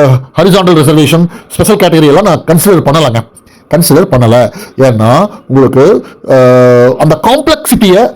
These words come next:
அவாய்ட் பண்றதுக்காக, காம்ப்ளெக்சிட்டியை, ரியல் கிரவுண்ட் காம்ப்ளெக்சிட்டியை அவாய்ட் பண்றதுக்காக ஒரு சிம்பிளிஃபைடு பிக்சரை உங்களுக்கு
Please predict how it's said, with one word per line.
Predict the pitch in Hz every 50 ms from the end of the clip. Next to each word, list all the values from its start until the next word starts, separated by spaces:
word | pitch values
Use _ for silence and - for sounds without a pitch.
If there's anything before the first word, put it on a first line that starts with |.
| - _
அவாய்ட் | - 151 175 180 185 180
பண்றதுக்காக, | 170 143 127 123 113 110 - 113 107 104 117 131 135 120 - - - - _ _ _ -
காம்ப்ளெக்சிட்டியை, | 151 165 185 - 220 202 208 - - - 143 135 143 151 127
ரியல் | 143 214 240 254 262 262 269 - - - - _ - - 151
கிரவுண்ட் | 151 175 196 214 226 226 208
காம்ப்ளெக்சிட்டியை | - 180 175 175 196 175 - - 175 - 160 147
அவாய்ட் | 135 135 147 147 -
பண்றதுக்காக | 131 113 113 107 104 - 113 101 95 120 127 139 139 135 - - - -
ஒரு | - 160 165
சிம்பிளிஃபைடு | - - 294 302 - 302 294 240 - 269 277 247
பிக்சரை | - - 180 - - 240 220 208
உங்களுக்கு | 180 180 175 156 - 190